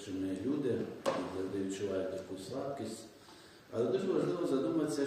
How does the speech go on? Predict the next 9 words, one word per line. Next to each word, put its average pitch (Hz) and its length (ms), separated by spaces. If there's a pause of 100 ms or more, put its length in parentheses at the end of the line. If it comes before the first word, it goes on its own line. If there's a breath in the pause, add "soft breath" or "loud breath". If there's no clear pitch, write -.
(120)
що 135 100
дуже - 260
багато 151 360
речей, 139 500
які 123 220
до 131 120
нас 127 240
не 123 80
належать. - 540